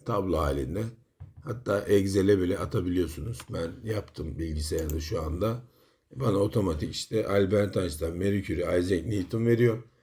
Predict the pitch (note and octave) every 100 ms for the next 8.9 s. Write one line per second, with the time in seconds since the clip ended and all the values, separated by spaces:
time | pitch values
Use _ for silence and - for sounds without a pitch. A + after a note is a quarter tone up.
0 | _ _ - - B2 B2 A#2+ A#2 A2+ -
1 | A#2+ A2 A2+ A2+ - _ _ _ _ -
2 | C3+ B2 B2 - - A2 G#2 G2 A2 G#2
3 | - G#2 G#2+ G#2 G#2+ G#2 G#2+ G2+ G2+ G#2
4 | G2+ G#2+ F#2+ G#2 G2+ G2 G2+ - G2+ G2+
5 | - G#2 F#2 G2 F#2+ F#2 - G2 F#2 G2
6 | F#2+ - - A#2+ A#2+ A2 G#2 G2+ A2 G2+
7 | G2+ - G#2 A#2 - _ _ A#2 A2+ A2+
8 | G#2+ G#2 G2 G2 G2 - A2+ G#2+